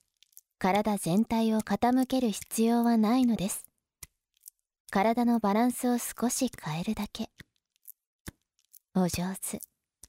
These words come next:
お上手ですよ。もう出そうになっていますね。はい。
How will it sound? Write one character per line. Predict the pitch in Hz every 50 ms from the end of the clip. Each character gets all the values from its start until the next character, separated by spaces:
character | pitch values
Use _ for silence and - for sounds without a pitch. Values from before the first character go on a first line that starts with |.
| _ _ _ _ _ -
お | - 202 208
上 | 202 226 226 226 220
手 | 233 220
で | 226 226
す | - - 208 190
よ。 | 202 233 - - _ _ _ _ _ - - _ _ _ _ _ - - - _ _ _ _ _ _ - - _ _ _ _ _ _ _ _ - -
も | 254 240 247 254
う | 247
出 | 226 233 240
そ | - - 277 277
う | 277
に | 254 233
な | 208 202 214
っ | -
て | _ - 226
い | 208 196
ま | 202 214 220
す | - - 208
ね。 | 196 202 220 - _ _ _ _ _ _ _ _ - - - _ _ _ _ _ _ _ - - _ _ _ _ _ - - _ _ _ _ _ _ - - - _ _ _ _ -
は | - 190 202
い。 | 214 220 -